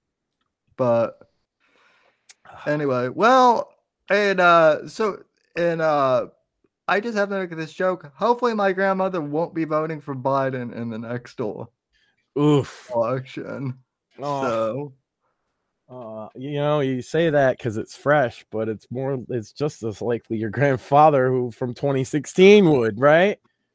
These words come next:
Speaker 2: My
Speaker 1: <laughs>
Speaker 2: God, they dig 'em. They dig up votes from, like, people that passed in the eighties sometimes.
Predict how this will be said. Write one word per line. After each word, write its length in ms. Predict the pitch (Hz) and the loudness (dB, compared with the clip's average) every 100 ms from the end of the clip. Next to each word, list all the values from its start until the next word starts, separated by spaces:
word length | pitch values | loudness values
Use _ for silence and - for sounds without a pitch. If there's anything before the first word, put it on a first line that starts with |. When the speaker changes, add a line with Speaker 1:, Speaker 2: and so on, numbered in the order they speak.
| _ - 147 | _ -18 -14
Speaker 2:
My 140 | 147 139 | -8 -2
Speaker 1:
<laughs> 0 | |
Speaker 2:
God, 300 | 151 165 143 | 2 2 2
they 120 | 165 | 2
dig 280 | 147 139 117 | 4 2 2
'em. 160 | 123 - _ _ - | -4 -8 _ _ 4
They 180 | 170 190 | 6 8
dig 200 | 180 147 | 8 6
up 120 | 127 | 4
votes 400 | 117 139 - - | 6 6 6 0
from, 240 | - 139 | -2 0
like, 220 | 131 127 | 0 -4
people 300 | 117 156 147 | -4 -8 -6
that 220 | 135 127 156 | -10 -10 -4
passed 400 | 151 160 - 143 | 0 0 0 -6
in 100 | 170 | -4
the 100 | 180 | -2
eighties 480 | 180 208 220 165 117 | 2 2 2 -2 -4
sometimes. 920 | - 123 117 120 113 107 104 - - | -4 -6 -4 -6 -4 -6 -8 -14 -20